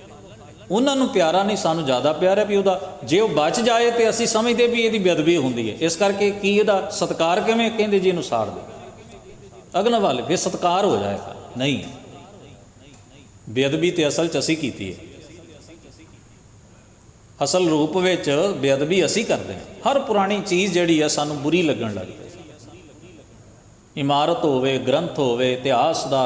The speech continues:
ਲਿਟਰੇਚਰ ਹੋਵੇ, ਕੋਈ ਥਾਂ ਹੋਵੇ, ਕੋਈ ਜਗ੍ਹਾ ਹੋਵੇ, ਕੋਈ ਨਾਂ ਹੋਵੇ, ਹਰ ਚੀਜ਼ ਨੂੰ ਅਸੀਂ ਬਦਲਣ 'ਤੇ ਤੁੱਲੇ ਹੋਏ।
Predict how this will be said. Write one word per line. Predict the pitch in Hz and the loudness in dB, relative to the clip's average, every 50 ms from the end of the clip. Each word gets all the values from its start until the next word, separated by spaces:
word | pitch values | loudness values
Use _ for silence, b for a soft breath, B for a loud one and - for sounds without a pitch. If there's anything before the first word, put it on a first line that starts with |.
| 123 | 0
ਲਿਟਰੇਚਰ | 117 120 135 131 - 135 147 160 156 - 160 151 | -2 -4 -6 -6 -2 0 0 0 0 0 0 0
ਹੋਵੇ, | 123 127 123 123 127 127 123 | 0 0 -2 0 0 -2 -2
ਕੋਈ | 123 - 156 160 156 143 151 | -2 0 0 2 2 0 -2
ਥਾਂ | - 135 127 135 151 160 147 | -2 0 0 2 2 0 0
ਹੋਵੇ, | 120 127 123 123 127 127 | 0 -2 0 0 -2 -2
ਕੋਈ | 127 - 151 | -2 -4 -6
ਜਗ੍ਹਾ | - - 139 160 175 185 175 | -2 0 0 2 2 2 2
ਹੋਵੇ, | 156 131 123 120 120 127 127 | 2 0 -2 -2 -2 -2 -2
ਕੋਈ | - 160 165 | -2 -2 0
ਨਾਂ | 143 131 131 139 156 180 170 | 0 2 2 2 2 2 2
ਹੋਵੇ, | 131 127 123 123 127 113 | 0 0 0 0 -2 0
ਹਰ | 123 147 165 165 - | 0 0 -2 -2 -4
ਚੀਜ਼ | - 170 160 175 175 180 | -4 -4 -4 -2 -2 0
ਨੂੰ | 180 170 | 0 0
ਅਸੀਂ | 160 160 170 160 | -2 -2 -2 -2
ਬਦਲਣ | 139 139 135 139 139 147 143 | 0 0 0 0 0 -2 -2
'ਤੇ | - 147 139 | -4 -6 -6
ਤੁੱਲੇ | - - 131 123 127 127 | -4 -4 -2 0 0 0
ਹੋਏ। | 110 - - - | 0 -2 -6 -12